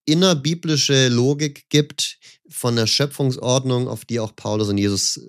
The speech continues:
zurückgreifen, von einem alten Bund und einem neuen Bund. Und dass eben auch da, wo wir in diesem alten Bund bestimmte Gebote haben, die jetzt vielleicht nicht mehr in der Form gültig sind,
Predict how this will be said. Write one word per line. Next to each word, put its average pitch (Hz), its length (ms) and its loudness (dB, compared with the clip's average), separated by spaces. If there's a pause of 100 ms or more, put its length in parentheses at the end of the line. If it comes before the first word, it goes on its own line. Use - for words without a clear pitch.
(140)
zurückgreifen, 92 880 -6 (300)
von 120 560 0 (380)
einem 117 500 0
alten 139 460 0
Bund 127 360 2
und 113 300 -8
einem 104 440 -2 (280)
neuen 101 540 2
Bund. 92 480 -2 (320)
Und 113 180 2
dass 113 160 0
eben 127 380 0
auch 117 260 -4 (500)
da, 151 280 0
wo 151 140 4
wir 139 320 4
in 196 220 4
diesem 151 280 2
alten 131 380 2
Bund 117 280 0
bestimmte 117 420 -4
Gebote 113 500 -2
haben, 104 380 -4 (320)
die 113 60 -6
jetzt 117 180 -2
vielleicht 113 340 0
nicht 131 180 -6
mehr 117 100 0
in 110 100 -2
der 117 180 0
Form 104 300 -4
gültig 175 520 2
sind, 127 440 -2